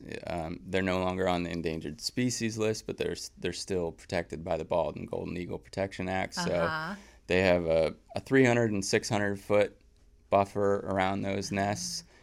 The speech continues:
Speaker 1: And if you go to Cape Coral, it's eleven hundred feet.
Speaker 2: Well,
Speaker 1: Um,
Speaker 2: and Cape Coral has the burrowing owls.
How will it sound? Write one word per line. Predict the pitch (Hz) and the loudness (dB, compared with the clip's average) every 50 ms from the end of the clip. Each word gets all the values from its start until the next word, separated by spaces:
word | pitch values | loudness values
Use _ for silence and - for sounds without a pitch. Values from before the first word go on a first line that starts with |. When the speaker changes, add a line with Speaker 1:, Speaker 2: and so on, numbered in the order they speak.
| - - _ _ _ | -20 -20 _ _ _
Speaker 1:
And | - 87 | -6 -6
if | 95 - | -4 -2
you | 87 | 0
go | 92 87 | 2 2
to | 87 90 | 2 2
Cape | - 87 85 85 - | 0 0 -2 -2 -2
Coral, | - - 107 107 104 104 98 95 95 | -2 0 2 2 4 4 2 2 0
it's | 87 - - - | -2 -4 -6 -8
eleven | - - 78 76 73 82 95 98 104 113 | -8 -6 -4 0 0 0 2 0 0 -2
hundred | 113 101 101 101 95 - | -2 -2 -4 -4 -6 -6
feet. | - 107 104 107 107 - - - _ _ _ - | -6 -6 -4 -4 -6 -8 -10 -14 _ _ _ -8
Speaker 2:
Well, | 202 196 196 | -4 -4 -4
Speaker 1:
Um, | 190 - | -2 -2
Speaker 2:
and | 202 202 202 202 196 - | -4 -4 -4 -4 -6 -6
Cape | - 262 294 311 311 | -6 -4 -4 -4 -4
Coral | - 254 254 254 233 | -2 0 2 2 2
has | 226 214 196 180 | 2 2 0 -2
the | 180 180 | -4 -6
burrowing | 160 170 202 202 202 190 185 180 175 165 160 | -4 -2 0 0 0 0 -2 -2 -6 -6 -8
owls. | 151 151 160 160 151 127 - - - - - - - | -6 -6 -6 -6 -6 -6 -6 -8 -8 -10 -12 -12 -12